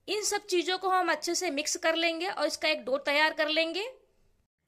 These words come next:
अब इसमें हम एक कटोरी मैदा डाल देंगे। अब इसमें मैं सूजी डाल दूंगी, ब्लैक पेपर डाल देंगे, रेड चिली फ्लेक्स डाल देंगे, स्वाद अनुसार नमक डाल देंगे।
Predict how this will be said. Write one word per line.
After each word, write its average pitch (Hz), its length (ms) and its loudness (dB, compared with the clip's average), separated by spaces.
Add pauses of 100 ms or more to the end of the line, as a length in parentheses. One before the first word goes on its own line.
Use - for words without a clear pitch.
(100)
अब 240 60 -8
इसमें 277 240 -6
हम 285 100 -2
एक 269 180 0
कटोरी 269 480 2
मैदा 262 280 0
डाल 269 260 4
देंगे। 277 380 0 (680)
अब 226 100 -6
इसमें 262 180 -6
मैं 277 140 -2
सूजी 233 320 -10
डाल 254 280 2
दूंगी, 277 340 -4 (1000)
ब्लैक 254 360 -4
पेपर 262 260 0
डाल 269 260 4
देंगे, 277 340 -2 (1080)
रेड 269 280 4
चिली 285 220 -4
फ्लेक्स 269 380 -2
डाल 262 180 4
देंगे, 285 360 -4 (760)
स्वाद 277 420 2
अनुसार 277 280 -2
नमक 262 260 -2
डाल 269 280 2
देंगे। 285 320 -6